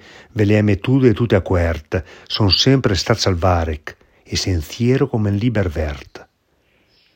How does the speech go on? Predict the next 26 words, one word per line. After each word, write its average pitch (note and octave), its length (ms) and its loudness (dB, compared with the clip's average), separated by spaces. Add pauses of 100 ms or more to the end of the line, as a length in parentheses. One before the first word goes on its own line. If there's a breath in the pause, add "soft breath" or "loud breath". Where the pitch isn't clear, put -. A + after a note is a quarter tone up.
Tocca G#2+ 220 2
sta - 160 2
attento G2+ 400 4
con F2 120 2
le E2+ 80 2
parole, E2 480 0 (280 loud breath)
le G#2 160 0
torna A2 240 4
in G2+ 100 4
drio A#2+ 280 4
come F#2+ 160 0
una F2+ 140 2
frusta, E2 600 -4 (280 soft breath)
e - 180 0
delle B2+ 280 4
mee, D#2 480 -2 (300)
i - 160 -2
me F2+ 140 2
conta, E2+ 560 -4 (340 loud breath)
che - 180 -6
a - 20 -2
calchedun E2 840 -6
in E2+ 180 -8
cin A#2 260 -2
se - 160 0
susta. - 580 -4